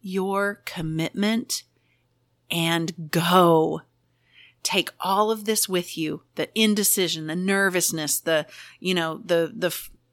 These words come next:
pre-flight diarrhea. Take it all with you and go on your vacation and find yourself there. It might be helpful, and I'm not very much of a woo-woo coach, but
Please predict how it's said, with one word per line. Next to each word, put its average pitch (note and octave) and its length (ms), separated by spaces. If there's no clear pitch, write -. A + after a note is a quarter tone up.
pre-flight A3 1000
diarrhea. F#3+ 840
Take B3+ 280
it C#4 100
all C4 340
with C4 280
you G3 360
and A#3 240
go A#3+ 480
on G3 160
your G3 100
vacation F3 600
and F3+ 180
find A3 580
yourself E3 640
there. C3+ 540
It F#3+ 120
might G#3+ 500
be E3+ 120
helpful, D3 640
and C4+ 100
I'm G4 160
not F#4 220
very D#3+ 420
much E3+ 220
of F#3 120
a F3+ 100
woo-woo F3 420
coach, F3+ 400
but - 140